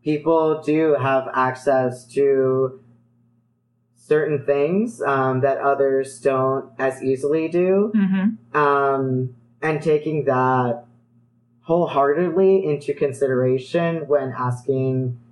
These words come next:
Speaker 1: you know, like, really tough questions. Um, some people might not find,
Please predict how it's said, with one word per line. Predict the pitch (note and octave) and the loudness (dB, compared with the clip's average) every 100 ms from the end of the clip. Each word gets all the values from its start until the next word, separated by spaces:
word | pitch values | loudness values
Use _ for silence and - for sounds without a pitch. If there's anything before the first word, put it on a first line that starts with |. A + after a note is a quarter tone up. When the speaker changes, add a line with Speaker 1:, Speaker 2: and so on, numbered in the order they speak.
| - | -4
Speaker 1:
you | D3 | 0
know, | D3 | 0
like, | C#3 C#3 - | -2 -6 -4
really | F3 A#3+ C#4 B3 | 2 2 2 0
tough | G#3 F#3 F#3 F#3 | 0 2 0 2
questions. | F3 F3+ G3 D#3+ D3 C3+ C#3 C#3+ - | 2 2 0 0 0 0 -6 -10 -6
Um, | D3 C#3+ C#3 C#3 C3 B2+ B2+ - _ _ | -2 0 0 0 -2 -4 -6 -16 _ _
some | F#3+ G3 | 0 2
people | G3 F#3 F3+ D3+ | 2 0 0 0
might | D#3 E3 | -2 -2
not | D3+ D#3 - | -4 -4 -2
find, | E3 E3+ D3+ D3 C#3+ | 0 0 0 0 -2